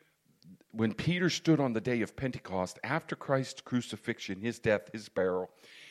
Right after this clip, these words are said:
he opened the door so that a person could repent of their sins. It would do you no good to repent of your sins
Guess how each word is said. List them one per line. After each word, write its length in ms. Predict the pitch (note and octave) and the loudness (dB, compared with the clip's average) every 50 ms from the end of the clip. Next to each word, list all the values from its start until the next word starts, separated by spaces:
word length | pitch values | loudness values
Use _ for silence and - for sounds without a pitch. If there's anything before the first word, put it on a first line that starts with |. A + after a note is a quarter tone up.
| - - - - | -20 -20 -14 -6
he 260 | - C#3 E3 F#3 - | -2 -2 -2 -2 0
opened 500 | - B2+ C#3+ D#3+ D#3+ D#3+ - D3 C3+ A#2+ | 2 4 6 4 4 2 -2 -8 -6 -4
the 80 | A#2 G2+ | -4 -4
door 560 | F2+ A#2 A#2+ A#2 A2 G#2+ G#2 G2+ G2+ F#2 - _ _ _ _ _ - | -2 0 0 0 0 0 -2 -2 -4 -8 -12 _ _ _ _ _ -16
so 260 | - - - B2 A#2+ | -4 2 4 6 6
that 160 | A#2 A#2 G#2 | 6 6 4
a 60 | G#2 | 4
person 540 | - - - C#3+ D3 E3+ - - F3 E3+ C#3+ | 0 0 0 2 2 2 0 -4 -6 -6 -6
could 400 | - - - D3 D3 B2+ A#2 G#2 | -6 0 4 4 4 4 4 2
repent 720 | A2+ A#2 A2 - - - - F#3 D#3 G#2 - - - - - - - - _ - | 2 2 2 0 -2 -4 -2 0 0 0 -2 -4 -10 -18 -20 -20 -20 -20 _ 0
of 140 | G#2+ A2 G#2 | 0 2 2
their 120 | A2 G#2 G2+ | 2 0 0
sins. 640 | - - - C#3 A#2+ F2+ D#2 C2 - - - - _ _ - - - - - - - - - | -2 -4 -4 -4 -4 -4 -4 -8 -12 -16 -18 -20 _ _ -20 -20 -20 -20 -20 -20 -20 -6 -2
It 100 | C3 C#3 | 0 2
would 240 | C3+ C3+ C3 B2+ - | 4 4 2 0 0
do 220 | - D3+ F#3+ G#3+ | -2 -2 -2 -2
you 180 | G#3 F#3 F3 E3 | -2 -2 -2 0
no 200 | D#3 C#3 C3+ C3 | 4 6 6 6
good 360 | A#2 G#2 C3 C#3 C#3 B2 - - | 4 2 0 0 0 0 -2 -4
to 120 | A#2 G#2 | -4 -4
repent 540 | F#2+ G2 G#2 G#2 - - - F3+ G3+ A#3 A3+ | -2 -2 -4 -4 -4 -6 -6 -6 -4 -2 -2
of 120 | F#3+ C3 | -2 -2
your 140 | A2 A2 G#2+ | -2 -4 -4
sins 600 | - - - A2+ A2 A2 A2+ A#2+ A#2+ - - | -4 -6 -6 -4 -4 -4 -4 -4 -6 -8 -12